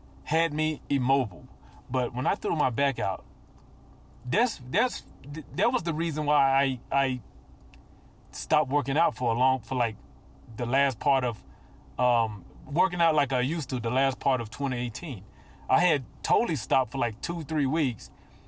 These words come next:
Then I slowly got back into it. And so that's why when you, you know, when, when I'm starting out now, I, I'm just, I'm slowly walk-, I'm just walking on a treadmill. I have a workout routine that I'ma start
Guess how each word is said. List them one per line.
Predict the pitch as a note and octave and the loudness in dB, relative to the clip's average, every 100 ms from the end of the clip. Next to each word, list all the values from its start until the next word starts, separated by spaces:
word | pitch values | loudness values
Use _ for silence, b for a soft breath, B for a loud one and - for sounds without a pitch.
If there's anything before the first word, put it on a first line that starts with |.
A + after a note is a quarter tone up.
| B B - | B B -2
Then | C3 | 0
I | A#2+ | 0
slowly | - D3 D3 B2+ | 2 2 2 2
got | C3 A2+ | 0 0
back | A#2+ B2+ | -2 -4
into | A#2 D#3+ C3 | -4 -2 -2
it. | G#2 - B B B B C3+ | -4 -12 B B B B -4
And | |
so | A#2 C#3+ | -2 0
that's | D3 F3 | 0 0
why | D3 C#3+ C3+ C3 B B B - - C#3 | 4 4 4 0 B B B -20 -18 -8
when | C3 B2+ | -2 0
you, | C3+ | 0
you | C#3 C3 | 0 0
know, | A#2+ | 0
when, | A#2+ B2 A#2 B2 | 0 -2 -6 -2
when | B2+ | 0
I'm | B2+ | 0
starting | - D3 C3+ C3 | 0 2 2 2
out | A#2+ | 2
now, | C3 F3+ C#3 B2+ | 2 2 2 2
I, | A#2+ B2+ | -4 -2
I'm | C3 B2+ | 0 0
just, | C#3+ - | -2 -2
I'm | C3+ B2 | -4 -4
slowly | - D#3+ D#3+ D3+ | -2 2 2 2
walk-, | C#3 D3 C#3+ C3+ | 2 2 2 0
I'm | B2+ A#2 | -4 -2
just | B2 | -2
walking | A#2+ D3 D3 | 2 2 2
on | C#3 B2+ | -2 -4
a | |
treadmill. | A#2 G3 G3+ C3+ B2+ B2+ C3 B B B B | -4 -2 0 0 0 0 -4 B B B B
I | B2+ | 4
have | D3+ E3 | 4 4
a | C#3 | 0
workout | C3 C#3+ E3+ D#3+ C#3 | 0 2 2 4 2
routine | C3 B2+ C#3 C3 | 2 -2 -2 0
that | B2 | 0
I'ma | A#2+ A2+ | 0 -2
start | - D#3 C3+ | 0 2 2